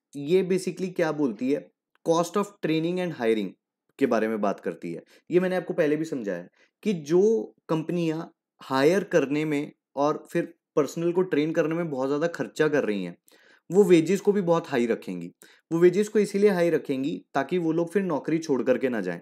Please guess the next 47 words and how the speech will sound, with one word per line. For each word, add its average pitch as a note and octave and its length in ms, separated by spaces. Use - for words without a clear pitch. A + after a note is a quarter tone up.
क्योंकि D#3+ 220
उन्होंने F#3+ 240
already E3 400
उनके E3+ 180
ऊपर E3 180
बहुत C3+ 220
ज़्यादा B2+ 180
खर्चा A#2 340
कर G#2 140
दिया F#2+ 240
है। - 60
वो D#3 100
चाहते D#3+ 320
हैं F#3 120
कि F3+ 80
जो F3 220
ट्रेनिंग D3 500
हमने D#3 240
इनको D3+ 220
दी C3+ 180
है C#3+ 100
या D3+ 100
जो D3 180
थोड़ा C#3+ 260
बहुत D3+ 260
टाइम C#3 220
रह C#3 100
के D3 160
इन्होंने C#3+ 240
हमारे B2+ 300
यहाँ C3+ 140
पर A#2 120
सीखा A#2+ 340
है, C3+ 160
हम E3+ 140
उस F#3 140
एक्सपीरियंस E3 580
को G3 380
यूज़ D#3 320
करें C#3 240
ज़्यादा A#2+ 280
से A#2 140
ज़्यादा, F2 420
इसीलिए F3+ 300
वो F#3 140
वेजेस D3 400
उनकी C#3+ 340